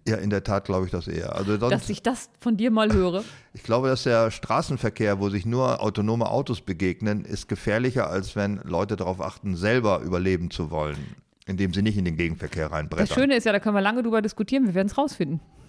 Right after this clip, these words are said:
Speaker 1: Ja.
Speaker 2: Ja, so jetzt
Speaker 1: Wir werden's
Speaker 2: geht's.
Speaker 1: rausfinden.
Speaker 2: Ja.
Speaker 1: Also ich möchte nicht in diesen ganzen zwangs-, äh, nicht kontrollierbaren Geräten rumfahren und sitzen.
Speaker 2: Also dann darfst du auch nie in München, äh, zu einem Terminal wollen. Weil das sind ja autonome Bahnen, die da,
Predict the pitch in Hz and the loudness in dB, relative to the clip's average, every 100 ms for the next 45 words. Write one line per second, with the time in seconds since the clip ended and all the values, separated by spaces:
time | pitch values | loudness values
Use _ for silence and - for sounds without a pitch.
0 | - - - - 107 80 - 240 190 220 | -20 -20 -14 -4 -2 -2 0 0 2 -2
1 | 214 92 95 110 - - 110 101 - 160 | 0 2 2 2 0 0 2 2 0 -8
2 | - 107 120 135 156 127 127 - - 117 | -2 0 2 2 2 0 -2 -10 -4 -2
3 | 147 120 110 110 107 113 120 107 - 104 | -2 -2 0 2 2 0 -2 -4 -2 -2
4 | 120 139 - - - 98 98 - 110 120 | 0 -2 -4 -8 -2 0 0 0 0 0
5 | - 107 95 92 101 92 92 92 95 90 | -2 -2 -2 0 0 2 0 0 0 -2
6 | 87 85 85 - 78 76 - 78 78 71 | -2 -2 -4 -4 -6 -6 -6 -6 -6 -6
7 | 67 76 - 110 202 214 208 220 226 - | -10 -12 -12 -10 -4 -2 0 2 0 0
8 | 226 220 262 254 247 247 240 233 127 143 | 2 4 6 6 4 2 2 0 -2 -6
9 | - 170 202 196 180 165 151 151 156 160 | -2 2 2 2 0 0 -2 -2 -4 -6
10 | - - - 180 175 220 226 196 208 214 | -10 -20 -8 -2 0 2 2 2 2 4
11 | 214 190 180 170 160 156 156 165 | 4 2 2 2 0 -2 -2 -4